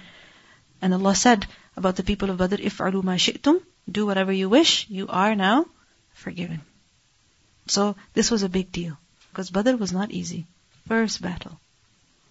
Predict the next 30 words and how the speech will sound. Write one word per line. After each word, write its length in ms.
It 40
was 120
not 180
easy 240
being 280
there 100
at 60
the 60
most 300
difficult 400
times 480
and 180
giving 300
it 140
your 160
best, 480
even 240
if 100
it 80
means 420
losing 400
your 140
life. 360
And 120
sometimes 360
it 100
means 280
losing 300
your 140
sanity. 540